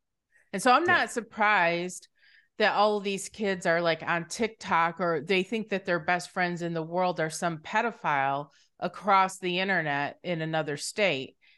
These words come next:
Speaker 1: Um, because if they had even a fraction of that kind of attention from their parents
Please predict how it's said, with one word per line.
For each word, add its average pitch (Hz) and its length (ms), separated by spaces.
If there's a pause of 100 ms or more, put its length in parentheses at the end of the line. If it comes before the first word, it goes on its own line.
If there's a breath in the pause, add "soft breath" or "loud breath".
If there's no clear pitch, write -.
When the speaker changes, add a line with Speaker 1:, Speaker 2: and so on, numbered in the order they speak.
(320 soft breath)
Speaker 1:
Um, 165 640 (220)
because 214 680 (260)
if 226 180
they 277 180
had 269 300
even 226 280
a 202 160
fraction 269 500
of 196 120
that 180 240
kind 180 200
of 165 120
attention 170 480
from 156 200
their 147 140
parents 147 760